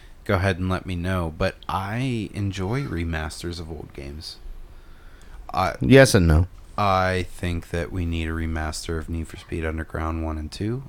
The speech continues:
Speaker 1: I think we need a remaster of Call of Duty Modern Warfare two and Modern Warfare three.
Speaker 2: I agree, but
Speaker 1: Um,
Speaker 2: also we need, like,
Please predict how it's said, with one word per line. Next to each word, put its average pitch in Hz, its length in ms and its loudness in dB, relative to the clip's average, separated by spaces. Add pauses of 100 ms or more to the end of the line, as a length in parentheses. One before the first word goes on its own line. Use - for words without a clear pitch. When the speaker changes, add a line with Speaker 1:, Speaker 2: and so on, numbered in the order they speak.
(100)
Speaker 1:
I 82 120 -4
think 82 340 -8
we 87 80 -4
need 82 200 -4
a - 20 -6
remaster 82 800 -6 (100)
of 80 440 -4
Call 85 240 -4
of 82 60 -4
Duty 85 200 -4
Modern 85 320 -2
Warfare 85 300 -6
two - 180 -10
and 87 100 -4
Modern 85 220 -4
Warfare - 260 -10
three. 113 320 -6 (800)
Speaker 2:
I 123 140 12
agree, 98 600 10 (160)
but 92 300 10
Speaker 1:
Um, 80 200 4
Speaker 2:
also 113 480 12
we 101 200 8
need, 82 240 6
like, 76 340 6